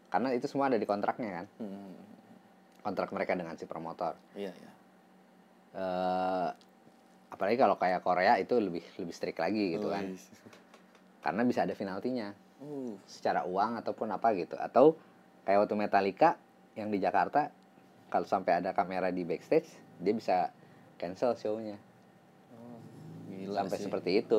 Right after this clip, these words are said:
Speaker 1: gitu. Maksudnya ya kadang orang yang nggak taunya seperti itu gitu.
Speaker 2: <laughs> Nah, eh, melihat Mas Ardi yang udah lama di industri ini nih,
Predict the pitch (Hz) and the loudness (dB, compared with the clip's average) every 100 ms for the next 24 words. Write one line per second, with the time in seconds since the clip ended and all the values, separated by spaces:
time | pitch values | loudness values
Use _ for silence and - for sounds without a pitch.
0 | 101 87 85 80 82 110 113 87 90 113 | 4 0 -4 -6 -4 2 4 6 6 6
1 | 95 113 101 85 80 87 101 90 82 90 | 6 6 4 0 0 -2 -4 -6 -4 -4
2 | 98 92 82 101 - 120 - 104 - - | -4 -4 -4 -6 -6 -10 -10 -14 -14 -16
3 | 104 - - - - - - - - - | -18 -20 -20 -20 -20 -20 -20 -20 -20 -20
4 | - - - - - - - - 117 113 | -20 -20 -20 -20 -20 -20 -20 -4 -2 -2
5 | - - - - - - - - 120 120 | -8 -20 -20 -20 -20 -20 -10 0 4 6
6 | 120 120 120 117 120 123 - - - - | 6 6 6 4 0 -6 -18 -20 -20 -20
7 | - - 117 113 117 117 120 - 113 113 | -20 -10 -4 -2 -2 -2 -4 -4 -2 2
8 | 120 117 117 113 113 113 113 110 113 104 | 2 2 2 2 2 0 0 0 -2 -4
9 | 110 95 104 113 120 | -2 -2 -2 -2 -4